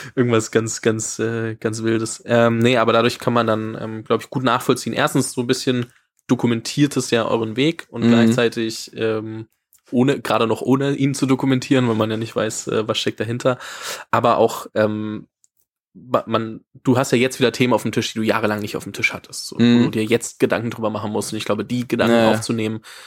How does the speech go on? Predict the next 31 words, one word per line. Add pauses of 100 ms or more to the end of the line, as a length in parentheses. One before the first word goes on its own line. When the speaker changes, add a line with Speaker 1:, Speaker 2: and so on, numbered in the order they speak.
(160)
Speaker 1:
super
spannend.
Ähm,
Speaker 2:
Und
ich
denk
tatsächlich
oft
drüber
nach,
so
wie
würde
ich's,
also (320)
wie
würde
ich's
heute
machen
mit
allem,
was
ich
jetzt
gelernt
hab.
Ich
hab
auch
mal